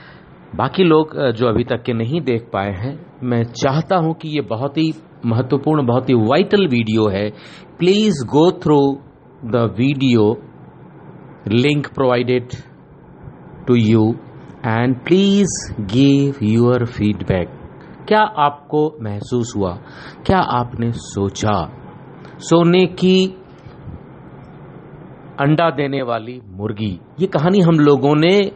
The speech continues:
definitely नानी से, दादी से बहुत साल पहले बचपन में सुनी थी और वो कहानी कहीं न कहीं हमारे जहन में आज भी होती है।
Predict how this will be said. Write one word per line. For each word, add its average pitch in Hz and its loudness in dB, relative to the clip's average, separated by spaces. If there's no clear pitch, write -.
definitely 135 0
नानी 127 2
से, 123 0
दादी 107 0
से 120 2
बहुत 190 0
साल 127 0
पहले 123 -2
बचपन 113 -4
में 101 -14
सुनी 92 -18
थी - -20
और 156 0
वो 113 -10
कहानी 165 0
कहीं 135 2
न 131 2
कहीं 135 2
हमारे 110 2
जहन 101 -2
में 107 0
आज 92 -4
भी 117 2
होती 80 -4
है। 80 -4